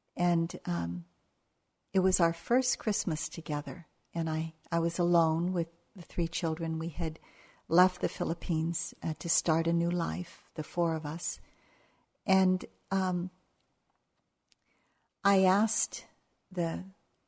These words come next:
the children, my three children, what they wanted to be in their lives, what they were aspiring towards. But I just said, "What do you want to be in your life?"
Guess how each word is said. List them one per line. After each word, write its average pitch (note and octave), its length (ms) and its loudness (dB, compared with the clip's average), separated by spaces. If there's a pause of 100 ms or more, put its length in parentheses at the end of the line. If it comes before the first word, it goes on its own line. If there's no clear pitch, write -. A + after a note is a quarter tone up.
(100)
the E3 80 -6
children, F#3 520 -2
my D#3+ 140 -4
three E3+ 240 -6
children, E3+ 400 -2
what E3+ 220 -2
they F3+ 120 2
wanted E3 460 -2 (720)
to F3+ 220 -2
be F#3 320 2
in E3 120 0
their D#3 180 -2
lives, D#3 720 -6 (360)
what D#3+ 180 -4 (100)
they D#3+ 160 2
were D#3+ 400 -6 (400)
aspiring D#3+ 800 0
towards. - 640 -8
But F#3 160 -2
I F3+ 100 2
just F#3+ 280 0
said, F3 220 -2 (600)
"What C4+ 220 4
do C4+ 100 0
you C4+ 80 6
want G#3+ 300 4
to F#3 100 -8
be F3 260 0
in D#3+ 120 0
your D#3 160 -2
life?" D#3 480 -10